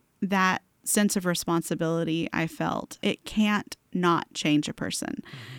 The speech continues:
Speaker 1: And so I have such a deeper appreciation for the interconnectedness of the body of Christ here on earth. Such a deep sense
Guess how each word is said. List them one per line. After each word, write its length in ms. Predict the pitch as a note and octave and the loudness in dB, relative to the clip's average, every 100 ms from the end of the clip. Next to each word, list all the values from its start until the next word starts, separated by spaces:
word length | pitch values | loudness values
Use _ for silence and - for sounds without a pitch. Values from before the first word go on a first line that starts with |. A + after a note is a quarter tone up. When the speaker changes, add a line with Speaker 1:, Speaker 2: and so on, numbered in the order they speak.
| - - | -18 0
Speaker 1:
And 180 | G#3 G3+ | 4 4
so 180 | - G#3+ | 6 6
I 100 | G#3 | 6
have 260 | G3+ G#3 | 4 2
such 360 | - - B3+ - | 0 2 2 4
a 80 | A#3 | 2
deeper 680 | F3 - G3 - F#3+ F3 - - | 0 -2 -2 0 0 0 -2 -6
appreciation 1200 | - - F3+ - E3+ E3 E3 - D#3+ D#3 D#3 - | -6 -2 -2 -2 -2 0 -2 0 0 2 0 -4
for 360 | - - G3 F#3 | -10 -2 2 2
the 280 | - E3+ - G#3 | 0 -2 0 2
interconnectedness 1200 | G#3+ G#3+ G3+ E3+ E3 - E3 - E3 E3 - - | 4 4 2 0 0 -2 -4 0 -2 -2 -6 -4
of 160 | E3+ E3+ | -4 -2
the 80 | |
body 280 | E3 E3 D#3+ | -2 0 0
of 100 | D3 | -2
Christ 420 | - D3+ D#3 - | -2 -4 -4 -4
here 120 | - E3 | -4 -2
on 180 | - | 0
earth. 340 | G#2+ A3 - - - - - - - | -2 -4 -8 -18 -20 -20 -20 -20 -8
Such 600 | - - C4 C4 A#3+ - - | -4 0 4 4 2 -2 0
a 140 | G3+ E3 - _ _ | -2 -2 -10 _ _
deep 360 | G#3+ A3 G#3+ - | 2 4 2 0
sense 720 | - F#3+ F#3 D#3 - - | -2 2 6 4 2 -4